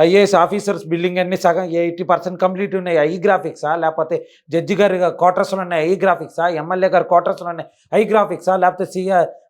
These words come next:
ఆ, లేకపోతే, ఆ, సిఆర్డీఏ బిల్డింగ్ గ్రాఫిక్సా? లేకపోతే ఈ రోడ్లన్నీ గ్రాఫిక్సే, గ్రాఫిక్స్ అని చెప్పి సింపుల్గా ఒక మాట అన్నాం. ఇవన్నీ ఫేక్ ప్రచారాలు. సీన్ కట్ చేస్తే అవన్నీ అక్కడ ఉన్నాయి.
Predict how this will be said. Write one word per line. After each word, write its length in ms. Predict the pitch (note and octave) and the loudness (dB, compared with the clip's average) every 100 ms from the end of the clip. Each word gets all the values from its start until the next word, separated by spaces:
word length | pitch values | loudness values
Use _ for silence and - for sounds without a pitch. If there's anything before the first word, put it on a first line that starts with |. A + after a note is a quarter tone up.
| D#3+ | 0
ఆ, 120 | E3 | 2
లేకపోతే, 840 | D#3 E3 D#3+ F3+ E3+ D#3+ D3+ C#3+ - _ - | 4 0 0 -2 2 2 0 -2 -6 _ -2
ఆ, 140 | C#3+ | 0
సిఆర్డీఏ 760 | C#3+ F3+ G#3 G3 F3+ G#3 F#3 D#3+ | 0 2 4 4 0 -2 0 0
బిల్డింగ్ 460 | C#3+ F#3 A3 G#3+ | 0 -2 -2 -4
గ్రాఫిక్సా? 800 | F#3 F#3 E3+ E3 D#3 D#3 - F3 | -2 0 0 2 0 -2 -2 0
లేకపోతే 640 | G3 E3+ E3+ F3 F#3+ - - - | 2 2 2 0 0 -4 -8 -8
ఈ 80 | E3 | -2
రోడ్లన్నీ 480 | D3+ G3 F#3 A3 A3+ | 0 2 2 2 2
గ్రాఫిక్సే, 500 | G3 F3 F#3 B3 B3 | 2 2 0 2 2
గ్రాఫిక్స్ 440 | G#3 G#3+ G#3+ - | 4 0 -2 -6
అని 160 | G3+ F#3+ | -6 -6
చెప్పి 180 | G3 | -8
సింపుల్గా 400 | C4+ A3 G3 G3+ | -8 -6 -4 0
ఒక 120 | G#3+ E3 | 0 0
మాట 280 | E3 E3+ | -2 0
అన్నాం. 220 | D3+ B2 - _ _ _ - | -2 -8 -18 _ _ _ -6
ఇవన్నీ 340 | F#3+ G3+ A#3+ | 0 2 2
ఫేక్ 280 | C#4 B3+ B3 | 2 4 4
ప్రచారాలు. 500 | A#3 G#3+ F#3+ D3+ B2+ - _ | 2 2 2 2 -2 -8 _
సీన్ 220 | - A#3 A#3 | -4 0 4
కట్ 240 | A#3+ A#3 | 4 4
చేస్తే 220 | A#3 B3 | 2 2
అవన్నీ 420 | A3+ F3+ G3+ C4 | 0 2 2 4
అక్కడ 260 | D4 C#4 A3+ | 4 4 0
ఉన్నాయి. 300 | A3+ G#3+ - | -4 -6 -10